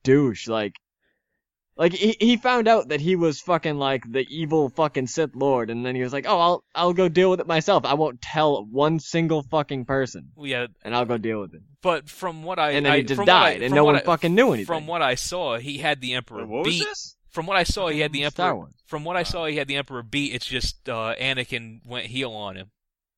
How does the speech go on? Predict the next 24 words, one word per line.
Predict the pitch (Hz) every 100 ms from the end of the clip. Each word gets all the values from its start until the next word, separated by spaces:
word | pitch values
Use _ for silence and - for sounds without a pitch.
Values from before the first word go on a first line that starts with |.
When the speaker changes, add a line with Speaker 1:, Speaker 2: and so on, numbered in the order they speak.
| _ _ _ -
Speaker 2:
Pretty | 123 104
much. | 101 85 - - _ _ _ _ _ _ _
Unless | 123 120 123
I'm |
Speaker 1:
No, | 247 156
Speaker 2:
mis- | 190
Speaker 1:
he | 285
didn't | 349 190
have | 160 151
him | 139
beat. | 113 165 247
He | 262
was, | 262 220 - -
he | 185
was | 247 220
just | - 233 _
fucking | - 233 208
playing. | - 208 277 175
He | 135
was | 170 175
just | 180
trying | 196 185 175
to | 147
get | 110 127 185 160